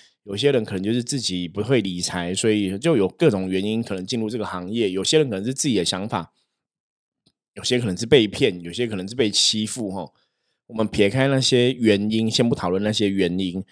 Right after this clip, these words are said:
我们从一个客观的角度来讲吼，到底在酒店工作的朋友，这样的工作的状况对能量法则来讲是好还是不好吼？我觉得从这边来讨论就好了吼。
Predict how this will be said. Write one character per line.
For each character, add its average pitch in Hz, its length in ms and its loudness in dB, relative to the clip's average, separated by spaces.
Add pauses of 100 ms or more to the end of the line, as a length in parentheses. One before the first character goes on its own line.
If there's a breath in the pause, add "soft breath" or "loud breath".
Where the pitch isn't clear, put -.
(260 soft breath)
我 - 100 -12
们 110 120 0
从 117 240 0
一 156 40 0
个 139 160 2
客 - 240 -2
观 147 160 -2
的 123 120 -2
角 87 240 -6
度 117 160 -4
来 87 180 -2
讲 87 300 -6
吼， 90 120 -6
到 147 220 2
底 98 80 -2
在 120 180 -2
酒 101 140 -4
店 95 180 -4
工 110 220 -4
作 110 180 0
的 92 60 2
朋 87 300 -8
友， 101 320 0 (640)
这 - 80 0
样 143 100 2
的 110 120 2
工 139 260 0
作 131 240 2
的 90 100 -2
状 92 240 -2
况 85 520 -8
对 156 160 4
能 101 180 -2
量 117 160 -2
法 87 160 -6
则 87 140 -8
来 87 160 -4
讲 92 180 -8
是 143 180 -2
好 92 320 -2
还 90 220 -6
是 - 140 -6
不 110 160 -2
好 - 200 -4
吼？ 85 140 -10
我 80 140 -8
觉 135 80 -2
得 170 40 2
从 135 220 -2
这 160 80 -2
边 165 100 0
来 123 120 2
讨 82 220 -2
论 98 260 0
就 - 180 -2
好 - 160 -8
了 - 100 -10
吼。 90 160 -8